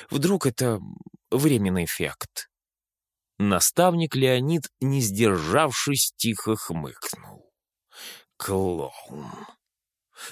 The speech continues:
прошипел сквозь зубы директор школы. "Вообще, конечно, надо признать, возвращение вышло фееричным. Специально будешь планировать, так не получится". После того, как Борька с его радостным воплем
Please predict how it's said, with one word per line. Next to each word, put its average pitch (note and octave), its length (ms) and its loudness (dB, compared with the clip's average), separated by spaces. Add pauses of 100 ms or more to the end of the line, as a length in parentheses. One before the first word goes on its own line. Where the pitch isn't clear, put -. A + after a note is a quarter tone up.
прошипел F#2 520 0
сквозь D#2 360 0
зубы G2 400 0
директор D2+ 600 -6
школы. - 640 -8 (560)
"Вообще, C3+ 320 2
конечно, C#3 640 0
надо B2 280 2
признать, A2 720 0
возвращение G2 840 2
вышло G#2 500 2
фееричным. A2 1200 -2 (460)
Специально D3+ 600 2
будешь A#2 400 0
планировать, A#2 800 2
так F#2+ 260 -2
не F2 140 0
получится". - 960 -2 (760)
После F3 320 2
того, E3+ 260 4
как A2 220 0
Борька A#2+ 360 2
с - 120 2
его A2+ 260 4
радостным G#2 600 2
воплем G#2+ 500 2